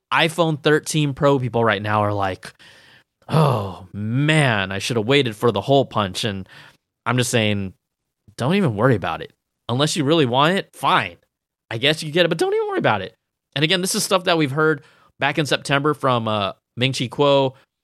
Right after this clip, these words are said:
Jon Prosser, but now this is another report that layers on top of that. So iPhone fourteen Pro lineup,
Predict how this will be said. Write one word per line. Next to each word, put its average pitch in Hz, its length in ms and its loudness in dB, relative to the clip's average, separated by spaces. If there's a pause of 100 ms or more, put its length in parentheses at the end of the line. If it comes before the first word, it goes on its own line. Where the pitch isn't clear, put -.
(180)
Jon 127 280 0
Prosser, 131 640 0 (640)
but 123 160 -2
now 151 400 2
this 135 180 -4
is 120 120 -4
another 135 320 -2
report 127 520 0 (300)
that 117 160 -2
layers 113 360 0
on 107 140 0
top 101 240 -2
of 92 60 -8
that. 87 180 -10
So 113 360 -2 (180)
iPhone 170 440 0
fourteen 151 440 -2
Pro 139 240 2
lineup, 131 380 2